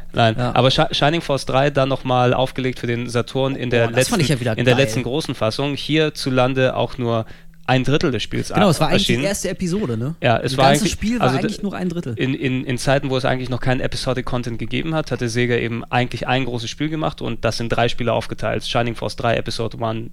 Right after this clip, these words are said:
Speaker 1: two and three, eins, zwei und drei. Davon ist in Europa nur die erste rausgekommen, auch total nur Shining Force drei benannt,
Speaker 2: Ja.
Speaker 1: ohne dass der Episodencharakter f-, durchgestellt wurde und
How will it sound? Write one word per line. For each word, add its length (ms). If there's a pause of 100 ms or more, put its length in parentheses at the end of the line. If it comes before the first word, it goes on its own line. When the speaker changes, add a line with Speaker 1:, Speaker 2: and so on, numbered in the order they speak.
Speaker 1:
two 180
and 140
three, 320
eins, 220
zwei 100
und 80
drei. 300 (320)
Davon 320
ist 140
in 60
Europa 380
nur 160
die 80
erste 320
rausgekommen, 580
auch 280
total 420
nur 240
Shining 300
Force 420 (100)
drei 220
benannt, 400
Speaker 2:
Ja. 120
Speaker 1:
ohne 100
dass 160
der 180
Episodencharakter 1160
f-, 140 (140)
durchgestellt 600
wurde 280
und 160